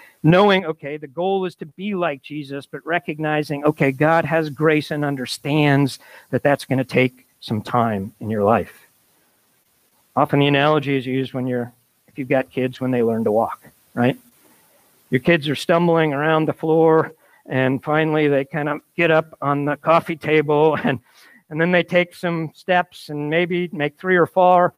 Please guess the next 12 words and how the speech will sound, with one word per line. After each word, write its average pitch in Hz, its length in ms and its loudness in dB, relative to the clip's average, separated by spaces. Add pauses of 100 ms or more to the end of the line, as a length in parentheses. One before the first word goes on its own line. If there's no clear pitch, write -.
(140)
falls 175 640 2 (400)
till 170 80 -14
they 160 100 -6
get 165 160 -6
across 160 380 -4
the 147 80 -10
room. 151 480 -2 (480)
And 151 100 0
a 156 60 2
good 165 240 2
parent 151 300 0
doesn't 156 340 0